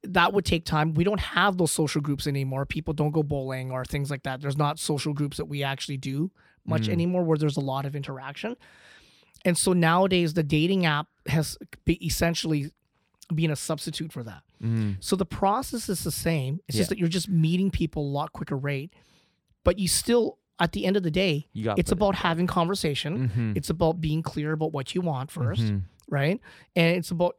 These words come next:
Speaker 1: being clear about what the qualities are of the person
Speaker 2: Mm-hmm.
Speaker 1: that you're looking for.
Speaker 2: Mm-hmm.
Speaker 1: And then when you go online and you talk with people, it's, it's safe. 'Cause now there's no way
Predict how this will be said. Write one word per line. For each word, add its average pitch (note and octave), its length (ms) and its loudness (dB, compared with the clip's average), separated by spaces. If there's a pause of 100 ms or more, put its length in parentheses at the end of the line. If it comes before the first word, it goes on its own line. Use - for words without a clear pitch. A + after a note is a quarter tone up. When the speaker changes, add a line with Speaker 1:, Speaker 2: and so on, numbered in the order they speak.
Speaker 1:
being E3 220 0
clear F3+ 240 0
about E3+ 160 0
what E3 140 -2
the D#3+ 60 -6
qualities F3+ 580 -4
are G#2 200 -14 (220)
of - 80 -6
the A#2 80 2
person G#2 260 2
Speaker 2:
Mm-hmm. G2 60 2
Speaker 1:
that F#2+ 100 -2
you're C#3 100 -4
looking C3 240 -2
for. - 260 -12 (180)
Speaker 2:
Mm-hmm. G2 360 -2 (260)
Speaker 1:
And E3+ 160 4
then F3 140 4
when E3+ 120 4
you D#3 140 2
go D#3+ 200 4
online D#3 460 0
and D3+ 80 -2
you D3 220 -6
talk C#3+ 300 -6
with D#3+ 120 -8
people, C#3+ 460 -10 (640)
it's, - 220 -4
it's - 140 -4
safe. F#3 600 -8 (520)
'Cause E3+ 200 -2
now E3 580 2 (260)
there's E3 200 2
no F3+ 360 4
way F3+ 640 -2